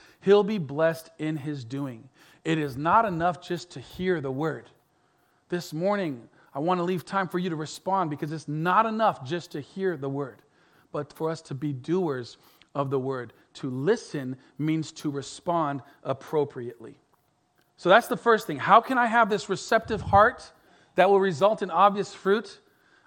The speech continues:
I want to be careful how I hear. In other words, I want to listen and obey God's word, the seed that is planted in me. But there's something missing,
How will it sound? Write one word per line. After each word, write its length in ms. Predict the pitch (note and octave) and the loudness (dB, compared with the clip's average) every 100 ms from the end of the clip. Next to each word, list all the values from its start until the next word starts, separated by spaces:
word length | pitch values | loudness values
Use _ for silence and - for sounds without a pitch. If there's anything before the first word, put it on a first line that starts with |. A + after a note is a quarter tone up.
| - | 0
I 60 | D#3 | 2
want 160 | F#3+ | 2
to 60 | F#3 | 0
be 100 | D#3+ | -2
careful 380 | - F#3 - D3 | -4 -4 -4 -8
how 300 | - A3+ G3 | 0 4 4
I 100 | C#3+ | 2
hear. 340 | - B2 A2+ - _ | -6 -12 -14 -16 _
In 160 | D3+ E3+ | 0 2
other 140 | G3 | 2
words, 200 | D#3+ C#3+ | 0 -2
I 100 | D3 | 2
want 260 | F3+ G3 F3 | 2 0 -4
to 120 | - | -6
listen 640 | C#3 F3 B3+ - C#3 C#3 C#3 _ _ _ _ _ | -4 -4 -6 -8 -10 -10 -12 _ _ _ _ _
and 180 | D3 D#3+ | -6 0
obey 560 | D#3 B2+ D3+ B2+ A2 A2 _ _ _ _ _ _ _ _ C3 | 0 0 -2 -4 -8 -16 _ _ _ _ _ _ _ _ 0
God's 340 | D3+ D3 B2 | 4 4 2
word, 320 | C3 B2+ G#2+ | -4 -6 -8
the 80 | B2+ | -12
seed 360 | - - E3+ C#3 | -8 -2 -2 -2
that 140 | C3+ | -4
is 80 | B2+ | -6
planted 540 | - D#3+ D3 - A#2 - _ _ | -8 -6 -6 -6 -12 -14 _ _
in 200 | C#3 A#2+ | -8 -8
me. 80 | G2+ G#2+ _ - - _ _ _ _ _ _ _ _ _ _ _ _ _ | -12 -20 _ -20 -20 _ _ _ _ _ _ _ _ _ _ _ _ _
But 140 | - E3+ | -2 0
there's 160 | D#3+ | -2
something 520 | - - G#3+ G#3+ F#3 E3+ | -4 0 0 0 -4 -4
missing, 440 | D3+ - A2 G2 | -4 -8 -16 -18